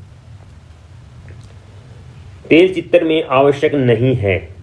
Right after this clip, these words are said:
तेल चित्रण में आव-, करते समय इनमें से क्या चीज़ आवश्यक नहीं है? पानी की आवश्यकता नहीं है इनमें से। नीले और पीले रंग का मिश्रण क्या कहलाता है?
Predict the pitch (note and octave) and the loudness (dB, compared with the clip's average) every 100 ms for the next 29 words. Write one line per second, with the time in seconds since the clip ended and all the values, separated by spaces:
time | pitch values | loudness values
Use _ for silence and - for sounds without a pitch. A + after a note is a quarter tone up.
0 | - B2+ D3+ D3 C3 - C#3 D3 C#3+ C3+ | -4 0 0 -2 -6 -2 0 0 0 -4
1 | B2+ A2 B2+ C3 B2 B2+ C3 C3 B2+ B2+ | -4 -4 -2 -4 -4 -4 -2 -2 -4 0
2 | A#2+ A#2+ C3 C3+ A2 A2+ A#2 - G#2+ - | 2 2 0 -8 -4 -2 -2 -2 -4 -10
3 | - A2+ A2+ A2+ A2+ B2+ B2+ G2+ F#2 - | -8 -2 0 2 2 2 2 0 -2 -8
4 | - - - - - A#2+ C3+ C#3+ C3 G#2+ | -20 -20 -20 -20 -2 2 2 2 2 2
5 | G#2+ A2+ A#2 A#2 A#2+ B2 B2 B2+ B2+ B2+ | 0 -4 -2 -2 0 0 0 0 0 -2
6 | B2+ - - - - - - A2 B2 D3+ | -6 -12 -20 -20 -20 -20 -14 -2 2 4
7 | E3 E3 D#3 C#3+ C#3 D3 D#3+ C#3+ C3 B2 | 4 6 4 2 -2 0 2 2 2 -2
8 | A#2+ A#2+ - B2 C#3 C3 A#2+ A#2 A2 G2+ | -2 -2 -2 -2 0 0 0 2 2 2
9 | G2 G#2+ G#2+ C3+ | 0 0 2 2